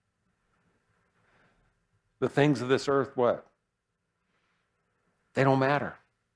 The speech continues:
They don't matter anymore. It's just, you go, you're saying it with your life. You go, "This world has nothing for me."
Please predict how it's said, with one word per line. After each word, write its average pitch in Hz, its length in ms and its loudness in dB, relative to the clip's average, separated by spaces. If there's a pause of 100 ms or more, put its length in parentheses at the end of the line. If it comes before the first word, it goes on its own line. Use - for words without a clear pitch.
(380)
They 135 60 0
don't 143 140 0
matter 147 260 0
anymore. 92 400 -6 (2000)
It's 117 160 -2
just, 117 180 -2 (420)
you 123 120 -4
go, 110 260 0 (180)
you're 120 160 -4
saying 135 320 0
it 120 140 -6
with 123 140 -6
your 117 100 -6
life. 143 220 -2
You 113 80 -6
go, 113 40 -6
"This 131 240 -10
world 127 220 -2
has 117 240 -8
nothing 117 400 -6
for 185 260 -12
me." - 200 -12